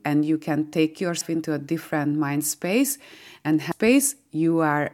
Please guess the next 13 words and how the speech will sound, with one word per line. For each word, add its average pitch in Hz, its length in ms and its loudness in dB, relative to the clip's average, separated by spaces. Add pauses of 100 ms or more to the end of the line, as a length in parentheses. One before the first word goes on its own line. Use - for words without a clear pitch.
(100)
at 147 320 -4
a 139 80 -10
fantastic 147 840 -6
place. 139 460 -8
Now, 202 600 0 (520)
I 190 260 2
feel 175 600 0 (600)
over 190 340 4
the 202 200 4
years, 165 640 4 (400)
since 160 340 4
I've 151 340 0
been 156 520 4